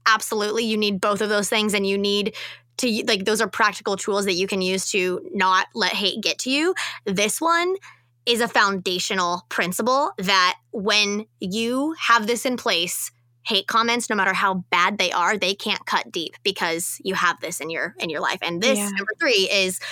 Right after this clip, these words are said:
Speaker 1: know your identity and worth. And what we wanna present to you, I guess, is where is your worth coming from?
Speaker 2: Yeah.
Speaker 1: Because if your worth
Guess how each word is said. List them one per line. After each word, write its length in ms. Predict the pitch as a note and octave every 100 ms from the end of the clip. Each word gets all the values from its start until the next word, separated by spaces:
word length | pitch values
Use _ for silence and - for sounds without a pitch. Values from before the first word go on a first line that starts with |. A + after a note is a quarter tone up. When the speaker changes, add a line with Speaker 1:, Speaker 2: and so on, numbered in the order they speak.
| - - -
Speaker 1:
know 280 | G#3 G3+
your 200 | A3+ B3+
identity 560 | B3+ G#3+ G3 F#3 F3+ F3+ -
and 160 | F#3
worth. 420 | G#3+ D3 G#3 - - - _ _ _ _
And 200 | G3+ G3+ - _ _ -
what 340 | A3+ A3 C4+
we 120 | C4
wanna 260 | B3 A3+ G#3+
present 380 | A#3 G#3+ G3 G3+
to 80 |
you, 160 | E3 F#3
I 100 | F3+
guess, 180 | E3+ G3
is 220 | F#3 F#3 -
where 340 | G3 A3 B3
is 180 | D#4+ C4+
your 120 | B3
worth 400 | G3+ F#3+ F#3 -
coming 280 | G#3 D3+ F3
from? 340 | - - - - _ _
Speaker 2:
Yeah. 300 | G#3+ G3 G3
Speaker 1:
Because 200 | A#3+ B3+
if 80 | A3+
your 140 | C#4 C4
worth 520 | G#3+ A3+ E4+ -